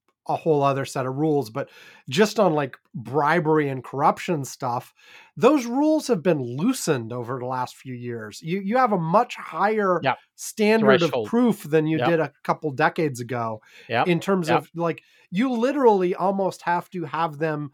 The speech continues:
Speaker 1: specifically say, "If you give me this money, I will do this thing."
Speaker 2: Correct.
Speaker 1: E-, explicitly with no, no hedging, no ifs, ands, or buts. You, it's not just a reasonable
Speaker 2: Well,
Speaker 1: inference.
Speaker 2: well,
Speaker 1: They have
Speaker 2: by the
Speaker 1: to
Speaker 2: way,
Speaker 1: say.
Speaker 2: by,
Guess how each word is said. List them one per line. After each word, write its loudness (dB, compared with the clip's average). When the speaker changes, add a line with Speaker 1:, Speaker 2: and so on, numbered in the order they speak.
Speaker 1:
specifically -2
say, 0
"If 6
you 0
give 2
me 2
this 0
money, 4
I 4
will 2
do 2
this -2
thing." -2
Speaker 2:
Correct. 2
Speaker 1:
E-, -6
explicitly -2
with 2
no, 4
no 4
hedging, 0
no 2
ifs, -4
ands, -2
or -6
buts. -4
You, -14
it's -4
not 4
just -8
a -2
reasonable -2
Speaker 2:
Well, 2
Speaker 1:
inference. -2
Speaker 2:
well, 6
Speaker 1:
They 2
have 6
Speaker 2:
by 0
the 4
Speaker 1:
to 2
Speaker 2:
way, 0
Speaker 1:
say. -4
Speaker 2:
by, 0